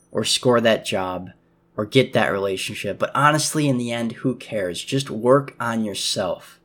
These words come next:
Age doesn't have to define your success. A person can be successful at any point in their life, as you just saw, um, how I showed you those lists of famous people.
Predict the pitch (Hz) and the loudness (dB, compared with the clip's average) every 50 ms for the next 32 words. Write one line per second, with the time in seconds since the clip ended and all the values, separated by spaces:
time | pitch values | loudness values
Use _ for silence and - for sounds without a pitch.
0 | _ _ _ _ _ _ _ _ _ _ _ _ _ _ _ _ _ _ _ _ | _ _ _ _ _ _ _ _ _ _ _ _ _ _ _ _ _ _ _ _
1 | _ 120 131 131 139 143 135 139 143 139 135 143 135 131 131 135 - 131 127 120 | _ 4 8 8 8 8 6 4 4 4 4 0 2 0 0 0 0 0 0 0
2 | - - 123 113 120 120 117 117 110 - 120 110 - - - 120 104 98 98 - | 2 4 4 4 4 2 0 0 -2 -2 -2 -2 -2 -2 0 0 0 0 0 -4
3 | - - - _ - - 127 123 - - 135 123 - 127 117 123 120 117 - - | -6 -10 -12 _ -4 -2 -2 -2 0 -2 -4 -4 -2 -4 -4 -4 -4 -4 -8 -8
4 | - - - 120 113 - - - 110 107 104 - - _ _ _ _ _ _ _ | -8 -2 -2 -2 -2 -2 -6 -4 -4 -4 -4 -4 -8 _ _ _ _ _ _ _
5 | - 127 123 - - 151 170 170 151 139 - 139 127 139 92 113 110 110 107 107 | -2 -2 0 0 2 4 4 4 4 2 2 2 2 4 4 2 0 0 0 0
6 | 107 104 95 92 87 - - _ _ _ _ _ _ 135 117 127 117 110 120 123 | 2 2 2 0 -2 -6 -16 _ _ _ _ _ _ -6 -4 -4 -4 -2 -2 0
7 | - - - - 123 117 117 113 107 101 - - _ _ _ _ _ _ _ _ | 0 0 2 4 4 6 6 4 2 0 -4 -16 _ _ _ _ _ _ _ _
8 | _ _ _ _ _ _ 113 110 107 104 101 101 - 123 120 117 113 104 - - | _ _ _ _ _ _ -4 -2 -2 -2 -4 -4 0 2 4 4 4 4 2 0
9 | - 120 113 113 107 113 110 104 104 101 98 98 107 110 104 104 - - 104 95 | 2 2 2 2 2 -2 -2 -2 -2 -4 -2 -2 -2 -2 0 -2 -4 -6 -8 -6
10 | - - 110 104 104 104 - - - 113 107 104 - 92 90 90 - | -2 -2 -2 -2 -2 -6 -8 -6 -4 -4 -4 -2 -2 -4 -4 -4 -6